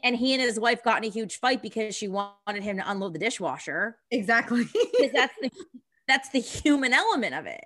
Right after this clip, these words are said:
Speaker 2: Yes. Yes. And we
Speaker 1: And
Speaker 2: will
Speaker 1: so
Speaker 2: talk
Speaker 1: the
Speaker 2: about
Speaker 1: facts, the facts say ninety-six percent of the time he'll steal a base if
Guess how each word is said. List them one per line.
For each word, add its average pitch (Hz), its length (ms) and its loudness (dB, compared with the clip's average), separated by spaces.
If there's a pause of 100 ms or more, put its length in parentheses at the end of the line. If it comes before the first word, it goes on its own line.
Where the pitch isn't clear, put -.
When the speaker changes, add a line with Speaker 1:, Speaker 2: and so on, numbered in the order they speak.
(140)
Speaker 2:
Yes. 185 600 -6 (180)
Yes. 160 260 -6
And 202 80 -4
we 254 60 6
Speaker 1:
And 269 80 6
Speaker 2:
will 220 80 0
Speaker 1:
so 277 160 6
Speaker 2:
talk - 20 2
Speaker 1:
the 254 40 0 (180)
Speaker 2:
about 302 140 4
Speaker 1:
facts, 359 480 0 (300)
the 254 100 6
facts 269 480 2
say 254 240 2
ninety-six 262 840 0
percent 247 320 -2
of 214 60 -6
the 214 80 -2
time 247 340 -2
he'll 226 320 -2
steal 240 400 -2
a 196 60 -4
base 214 580 -2 (160)
if 202 500 0